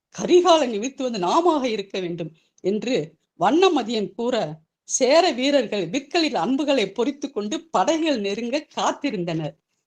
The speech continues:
சேர யானைகள் ஆவேசத்துடன் பாய்ந்து வர, சோளத்தின் யானைகள் கண்கள் விரிய மெதுவாக நகர்ந்தன. ஆயுதங்களின் எல்லைக்குள் நுழைந்தவுடன் சேர வீரர்கள் அம்பாரிகளில் இருந்து அம்புகளை விடுக்க,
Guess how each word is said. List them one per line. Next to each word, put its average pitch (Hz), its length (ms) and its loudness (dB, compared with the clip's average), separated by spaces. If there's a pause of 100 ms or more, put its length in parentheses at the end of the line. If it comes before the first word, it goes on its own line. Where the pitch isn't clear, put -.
(220)
சேர 339 500 2
யானைகள் 294 560 2
ஆவேசத்துடன் 349 1040 2
பாய்ந்து 269 380 2
வர, 208 440 -2 (380)
சோளத்தின் 349 580 2
யானைகள் 226 680 2 (100)
கண்கள் 359 560 6
விரிய 320 360 2
மெதுவாக 294 580 2
நகர்ந்தன. 196 580 -2 (400)
ஆயுதங்களின் 262 640 0
எல்லைக்குள் 302 540 0
நுழைந்தவுடன் 277 580 2
சேர 349 460 4
வீரர்கள் 269 440 0
அம்பாரிகளில் 247 800 0
இருந்து 240 480 -4 (180)
அம்புகளை 277 580 0
விடுக்க, 214 520 -4